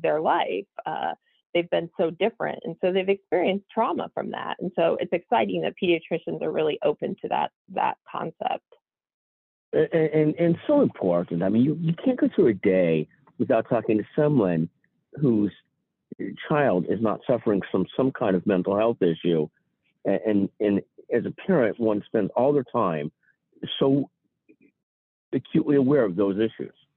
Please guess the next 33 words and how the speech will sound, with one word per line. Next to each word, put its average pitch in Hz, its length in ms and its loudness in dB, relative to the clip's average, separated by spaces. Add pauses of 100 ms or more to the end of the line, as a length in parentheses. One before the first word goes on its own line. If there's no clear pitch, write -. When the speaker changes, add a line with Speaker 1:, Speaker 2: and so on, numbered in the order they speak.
Speaker 2:
I 120 40 0
mean, 107 260 2
it's, 107 240 -2
uh, 98 200 2 (400)
and, 123 300 0 (120)
and 120 100 0
of 110 60 0
course, 104 240 0
as 98 100 -6
you 151 80 2
mentioned 92 280 2
earlier, 85 480 0 (580)
we 123 160 4
all 131 180 2
have 107 100 0
behavioral 85 440 -2
health 87 220 -2
and 82 80 -4
mental 85 280 -4
health 87 240 -2
issues, 78 520 -4 (840)
and 98 120 0
there's 92 140 2
not 107 220 -2
quite 117 260 0
the 95 100 -6
stigma 92 220 0
there 87 100 2
was 85 180 0
attached 80 380 -4
to 85 120 0
it 71 100 -4 (160)
at 95 80 -2